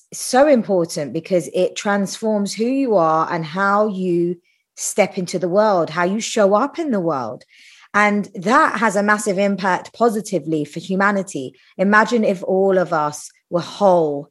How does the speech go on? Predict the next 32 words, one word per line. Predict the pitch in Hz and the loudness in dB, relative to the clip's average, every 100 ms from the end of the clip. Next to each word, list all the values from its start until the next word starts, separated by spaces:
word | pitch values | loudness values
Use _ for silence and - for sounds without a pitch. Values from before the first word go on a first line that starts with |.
| - | -6
in | 160 | -4
our | 156 151 | -4 -4
souls | - 160 147 139 143 _ _ _ _ _ _ | -2 0 0 -4 -8 _ _ _ _ _ _
in | 208 196 | 2 4
this | 185 - | 2 2
world, | 180 156 143 139 - | 2 2 0 -4 -8
how | - 202 185 180 | -6 2 2 2
incredible | 175 175 170 151 151 | 0 -2 -2 -2 -4
that | 147 - | -6 -6
would | 160 156 | -8 0
be. | 294 202 127 - _ _ _ - | 2 2 0 -12 _ _ _ -12
Now, | 190 180 170 160 160 _ _ _ | -2 0 2 0 -4 _ _ _
it, | 180 - _ | -8 -8 _
being | 180 196 190 | 0 0 2
realistic, | 202 311 311 262 220 214 214 220 | 4 6 4 4 4 4 0 -6
it's | - | -2
not | 226 226 | 0 0
going | 214 202 190 | 2 2 0
to | 175 | -4
be | 170 | -4
possible | 185 175 165 165 | -2 -4 -4 -4
for | 180 | 0
everyone | 190 175 160 | 0 0 -4
because | 170 202 | -6 -6
not | 202 208 | -4 -2
everyone | 196 202 185 | -2 -2 -2
in | 180 | -2
this | 180 | -2
lifetime | 185 175 175 175 165 - | 0 0 0 -4 -4 -6
is | 160 | -4
going | 180 165 160 165 | 0 0 -2 -8
to | - | -6